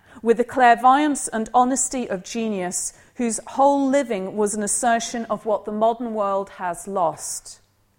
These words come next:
He particularly admired Lady Chatterley's Lover and the short stories,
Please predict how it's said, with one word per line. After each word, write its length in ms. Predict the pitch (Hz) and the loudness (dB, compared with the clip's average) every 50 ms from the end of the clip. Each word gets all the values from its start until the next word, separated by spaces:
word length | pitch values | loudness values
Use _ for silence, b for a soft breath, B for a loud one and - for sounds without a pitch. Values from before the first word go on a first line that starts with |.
| _ B B B B B | _ B B B B B
He 80 | - 247 | -4 -2
particularly 640 | - 277 - - 349 370 370 - - - 277 240 214 | -2 -2 0 2 2 2 2 0 -6 -6 -6 -4 -2
admired 600 | 190 165 160 160 - 180 170 165 160 160 156 - - | 0 0 0 0 -2 -6 -4 -2 -2 -2 -4 -6 -10
Lady 300 | - 190 180 175 165 175 | -6 -4 -4 -4 -4 -6
Chatterley's 580 | 165 - - 175 165 - - 185 175 170 165 - | -12 -10 -10 -10 -10 -10 -10 -10 -10 -8 -8 -4
Lover 300 | 180 170 170 180 202 - | -2 -2 0 0 -2 -2
and 160 | 202 196 196 | -2 -4 -4
the 40 | 196 | -4
short 320 | 196 - - 214 180 160 - | -8 -4 -4 -4 -4 -4 -6
stories, 560 | - - 202 180 170 160 156 170 208 - | -8 -6 -4 -2 -2 -2 -2 -4 -6 -8